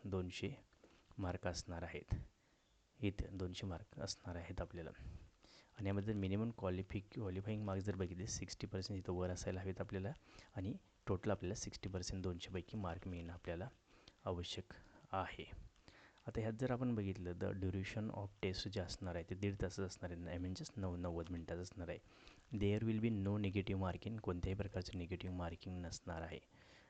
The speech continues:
The written test will be conducted on the seventeen test centers in sixteen set as per the detail below.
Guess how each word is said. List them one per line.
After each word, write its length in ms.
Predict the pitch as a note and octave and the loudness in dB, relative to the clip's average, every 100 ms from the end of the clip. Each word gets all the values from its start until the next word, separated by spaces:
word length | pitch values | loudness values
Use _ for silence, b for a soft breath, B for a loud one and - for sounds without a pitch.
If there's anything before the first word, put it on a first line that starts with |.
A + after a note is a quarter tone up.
| B G#2 | B 2
The 100 | G2 | 4
written 260 | F#2+ A#2 A#2+ | 6 4 4
test 220 | A#2 A#2 | 4 6
will 160 | G#2 F#2+ | 6 6
be 80 | G2+ | 4
conducted 440 | F#2+ F2+ F#2 - F2+ | 4 2 0 0 2
on 240 | F2+ F2 F2 | 2 0 0
the 60 | |
seventeen 800 | G2 - - F#2 F2+ F#2 G#2+ B2 - - | -2 -2 0 2 2 2 2 0 -2 -4
test 260 | F#2+ F#2 - | -2 0 2
centers 380 | F2+ D#2+ F2+ - - - | 2 2 -2 -4 -8 -6
in 180 | A2+ G#2 | -4 -2
sixteen 520 | - G#2+ - - G2+ F#2+ | -2 -2 -2 0 0 0
set 220 | - E2 - F#2 | -2 -2 -2 -2
as 120 | F#2 | -4
per 220 | - F2+ | 0 2
the 140 | F2+ | 2
detail 320 | A2+ G2 - E2+ | 0 -4 -6 -6
below. 180 | E2+ | -6